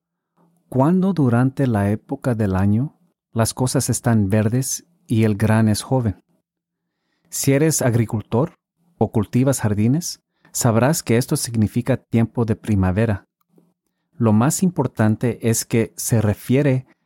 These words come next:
al equinoccio de primavera, la época del año en que el, el día y la noche son bastante iguales.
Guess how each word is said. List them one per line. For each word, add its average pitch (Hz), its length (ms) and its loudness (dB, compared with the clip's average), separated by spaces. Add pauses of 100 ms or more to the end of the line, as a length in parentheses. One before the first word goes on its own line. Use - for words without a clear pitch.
(160)
al 110 340 0
equinoccio 107 960 0
de 117 160 -4
primavera, 104 720 0 (640)
la 107 220 2
época 139 420 0
del 110 220 2
año 120 500 2
en 113 180 2
que 113 120 0
el, 107 260 -2
el 101 240 -2
día 135 320 2
y 127 80 2
la 101 140 2
noche 107 580 0 (300)
son 120 300 0
bastante 113 600 0
iguales. 95 640 -2